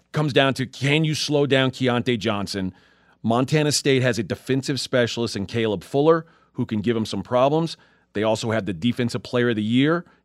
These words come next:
in the Big Sky and Darius Brown to match up with Marquise Noel. So they've got the pieces on defense to match up with Kansas State stars. Uh, it's also important to note that this is Jerome Tang's first tournament.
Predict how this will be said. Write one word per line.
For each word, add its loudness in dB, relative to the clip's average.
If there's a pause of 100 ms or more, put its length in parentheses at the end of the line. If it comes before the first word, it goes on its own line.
in 0
the -2
Big -2
Sky 0
and 0
Darius 0
Brown 0
to -6
match 0
up -2
with -4
Marquise -2
Noel. 0
So 0 (340)
they've 4
got 4
the -4
pieces -4
on 2
defense 0 (300)
to -2
match 0
up -2
with -2
Kansas -2
State -2
stars. 4 (680)
Uh, 2
it's 0
also 4
important 2
to 2
note 2
that 2
this -2
is -4
Jerome 2
Tang's 2
first -4
tournament. 0